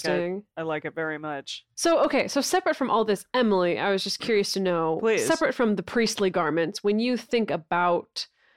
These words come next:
Speaker 1: Old Testament fashion or biblical fashion, what comes to mind?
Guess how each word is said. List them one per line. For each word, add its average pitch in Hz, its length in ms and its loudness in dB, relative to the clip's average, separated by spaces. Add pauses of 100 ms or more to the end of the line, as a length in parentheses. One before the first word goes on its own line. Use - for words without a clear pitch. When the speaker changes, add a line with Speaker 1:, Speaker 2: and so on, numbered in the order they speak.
(240)
Speaker 1:
Old 233 440 2
Testament - 580 -2
fashion 170 960 -2 (120)
or 185 160 0
biblical 190 540 0
fashion, 180 680 -2
what 240 240 0
comes 190 260 -4
to 190 80 -8
mind? - 560 -6